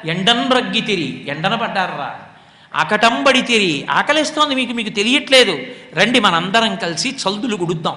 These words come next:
మీరు తెచ్చుకున్న చల్దులు ఉన్నాయిగా, రండి, చల్ది తిందాం" అన్నాడు. అందరికీ కృష్ణుడు చెప్పాడు, ఆకలేసింది.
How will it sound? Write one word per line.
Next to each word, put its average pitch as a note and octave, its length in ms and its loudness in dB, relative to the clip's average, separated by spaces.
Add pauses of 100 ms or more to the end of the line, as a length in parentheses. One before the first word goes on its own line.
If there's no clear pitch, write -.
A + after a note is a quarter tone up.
మీరు F3+ 140 -2
తెచ్చుకున్న G#3+ 460 -6
చల్దులు G#3 420 -8
ఉన్నాయిగా, G#3 680 -8 (180)
రండి, F3 200 -2
చల్ది D#3+ 300 -6
తిందాం" A#2 280 -16 (300)
అన్నాడు. B2 360 -14 (560)
అందరికీ A#3+ 800 2
కృష్ణుడు C#4 340 -4
చెప్పాడు, C4 380 2
ఆకలేసింది. C#4 720 -4